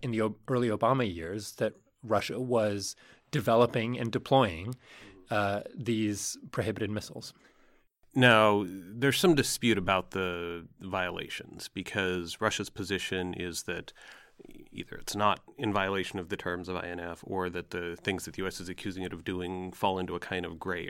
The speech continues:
Speaker 2: area and that it's not necessarily clear-cut. Can you discuss maybe the,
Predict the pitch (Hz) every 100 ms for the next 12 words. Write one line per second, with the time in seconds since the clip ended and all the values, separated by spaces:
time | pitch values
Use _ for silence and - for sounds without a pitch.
0 | - - - - - - - 98 95 90
1 | - 90 87 - _ - - 113 101 -
2 | - 90 87 - 90 - 87 - - 104
3 | 95 - 95 - 90 85 82 87 85 -
4 | 85